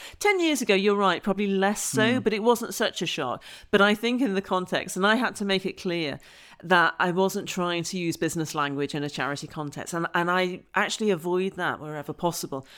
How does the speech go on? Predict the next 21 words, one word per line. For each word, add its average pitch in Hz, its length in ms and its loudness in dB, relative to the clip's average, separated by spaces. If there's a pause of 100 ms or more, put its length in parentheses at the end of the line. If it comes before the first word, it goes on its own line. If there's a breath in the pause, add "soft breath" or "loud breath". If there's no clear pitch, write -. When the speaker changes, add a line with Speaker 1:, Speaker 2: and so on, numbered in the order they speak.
(240 loud breath)
Speaker 1:
I 185 100 2
don't, 233 460 0 (100)
f-, - 300 -20
I 196 80 0
fundamentally 285 480 2
don't 196 200 0
like 160 160 -2
the 185 60 -6
concept 180 680 -6
of 147 240 -2 (300 loud breath)
charities 170 480 0
becoming 160 420 -4
businesses. - 680 -10
Speaker 2:
Right. 101 300 -10 (160)
Speaker 1:
I 185 100 4
actually 214 440 2
like 190 500 0
the 165 180 -6
idea 156 560 -4
of 139 100 -6
using 156 480 -4